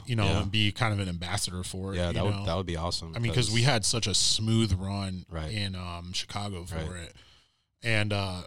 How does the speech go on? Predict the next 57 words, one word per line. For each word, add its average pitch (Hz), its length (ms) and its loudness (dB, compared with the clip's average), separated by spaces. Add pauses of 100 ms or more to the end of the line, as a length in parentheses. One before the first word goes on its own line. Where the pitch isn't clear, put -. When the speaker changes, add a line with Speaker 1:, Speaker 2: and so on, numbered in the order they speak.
Speaker 1:
I 110 60 -2
have 110 100 0
a 107 60 -2
pretty 107 180 -2
relation-, 95 540 -4
pretty 107 160 -4
Speaker 2:
Right. 85 60 -6
Speaker 1:
good 90 100 -6
relationship 95 560 -4
with 95 140 -8
them. 95 280 -4
You 95 80 -6
know, 92 80 -2
Speaker 2:
Right, 85 100 0
Speaker 1:
a 82 40 -4
lot 98 180 -2
Speaker 2:
yeah. 82 60 -2
Speaker 1:
of 82 80 -4
guys 95 280 -2
up 92 140 -4
here, 92 460 -6
Kaler 95 460 -4
and 90 60 -6
all 90 200 -6
them 87 180 -8
too, 92 320 -6
Speaker 2:
Right, 87 160 0
Speaker 1:
you 85 60 -2
know, 95 80 -4
so 95 40 -4
Speaker 2:
exactly. 85 440 0
And 92 80 -4
I - 20 -2
mean, 98 160 0
we 95 120 0
have 101 180 -2
the 101 60 0
space, - 440 0
we 90 60 0
have 90 100 -2
the 92 60 -4
facilities, 92 680 0
we 85 80 -4
have 87 280 0
the, 87 300 -2
the, 82 360 -4
uh, 80 140 -4
potential. 95 640 -4
Speaker 1:
I 123 100 0
wonder 151 280 6
if 139 140 4
it's 127 120 4
just 120 160 2
a 117 60 -2
matter 107 400 -4
of, 98 220 -4
like, 98 260 -4